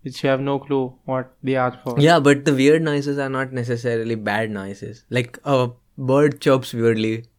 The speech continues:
Speaker 2: makes weird noises, but it's not
Speaker 1: Ah.
Speaker 2: bad. Uh, it's like that.
Speaker 1: Ah.
Speaker 2: Chinese is like that. They sing. It's just music.
Speaker 1: <laughs>
Speaker 2: Yeah.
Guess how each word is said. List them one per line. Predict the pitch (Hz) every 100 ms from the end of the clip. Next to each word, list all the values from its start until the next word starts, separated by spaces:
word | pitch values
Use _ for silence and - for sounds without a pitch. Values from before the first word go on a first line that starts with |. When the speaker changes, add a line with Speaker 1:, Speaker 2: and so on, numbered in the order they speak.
| -
Speaker 2:
makes | 117 113 120
weird | 110 110
noises, | 104 104 110
but | 113 151
it's | 160
not | 160 139
Speaker 1:
Ah. |
Speaker 2:
bad. | 110 98 - - _ - _ _ _ _ _ _ -
Uh, | 107
it's | 117 131
like | 135 127
that. | 117
Speaker 1:
Ah. | 120
Speaker 2:
Chinese | 120 120 120
is | 117
like | 110 104
that. | 101
They | 113
sing. | 113 120 113 101 _ _ _ _ _ _ _
It's | 123 120
just | 131
music. | 123 143 110
Speaker 1:
<laughs> | 175 170 175 - _
Speaker 2:
Yeah. | -